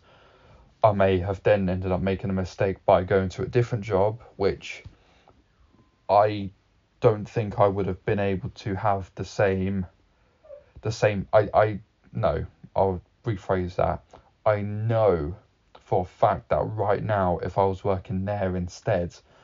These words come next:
I wouldn't have the same happiness that I have now working where I currently work. So, and, and, and things there have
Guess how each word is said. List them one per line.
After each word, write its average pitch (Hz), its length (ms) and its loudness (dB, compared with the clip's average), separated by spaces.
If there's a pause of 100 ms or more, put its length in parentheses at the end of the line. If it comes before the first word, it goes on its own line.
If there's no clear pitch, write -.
(380)
I 101 120 2
wouldn't 95 400 -4
have 95 400 0
the - 80 -8
same 95 400 -4
happiness 92 580 -6
that - 160 -2
I 87 80 -2
have 87 300 -4
now 87 420 -2 (520)
working 95 400 4
where 85 120 -4
I 90 60 0
currently 82 360 -4
work. 80 420 0 (1160)
So, 90 480 2 (2750)
and, 117 180 2
and, 101 160 -2
and 104 240 -4
things 117 320 0
there 98 320 6
have 87 300 -4